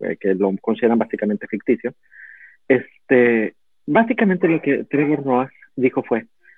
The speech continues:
que existe a-, algo que se le llama el contrato social, que es este, que es ese entendimiento de que para llevarnos en sociedad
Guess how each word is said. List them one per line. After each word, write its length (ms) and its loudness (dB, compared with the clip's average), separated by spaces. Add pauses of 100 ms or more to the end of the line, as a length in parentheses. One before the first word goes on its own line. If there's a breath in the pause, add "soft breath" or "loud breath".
(420 soft breath)
que 300 4 (420)
existe 520 -2
a-, 360 2
algo 300 2
que 100 -10
se 120 -6
le 100 0
llama 180 0
el 80 -2
contrato 480 -4
social, 480 -2 (300)
que 100 2
es 100 -4
este, 800 -4 (1080 soft breath)
que 80 6
es 60 0 (100)
ese 340 2
entendimiento 1300 -4 (320)
de 240 0
que 460 -2 (2000 soft breath)
para 200 2
llevarnos 560 2
en 140 -8
sociedad 640 0